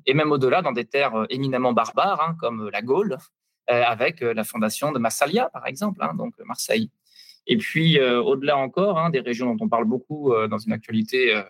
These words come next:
triste et violente aujourd'hui, hein, la Crimée, par exemple, c'est une terre de colonisation grecque, hein, euh, des cités comme Sébastopol, Odessa, euh, Chersonèse de Thrace, tout ça, ce sont des,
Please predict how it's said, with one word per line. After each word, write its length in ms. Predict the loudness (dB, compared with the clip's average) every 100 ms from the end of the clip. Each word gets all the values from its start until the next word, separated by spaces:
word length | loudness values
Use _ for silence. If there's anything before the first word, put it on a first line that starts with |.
| -6
triste 340 | -2 -2 -2
et 20 |
violente 380 | 0 2 2 0
aujourd'hui, 380 | 0 0 2 2
hein, 240 | 2 0
la 80 | -2
Crimée, 400 | -4 -2 2 2
par 160 | 2 -2
exemple, 280 | 0 2 2
c'est 140 | 2
une 100 | 2
terre 140 | 2
de 60 | 0
colonisation 400 | -2 0 0 -2
grecque, 280 | -4 -4 -2
hein, 100 | -4 -8 _ _ _
euh, 280 | 0 2 0
des 120 | -2
cités 420 | -6 -6 0 0 2
comme 200 | 0 -2
Sébastopol, 680 | -4 -8 -10 -8 -2 2 2
Odessa, 720 | 0 -2 0 0 0 -2 -4
euh, 40 | -10 -16 _ _ _ _ -20
Chersonèse 440 | -14 -8 -4 -2 -2
de 80 | -2
Thrace, 380 | -2 -4 -4
tout 80 | -10
ça, 100 | -10
ce 100 | -10
sont 180 | -4 0
des, 180 | 0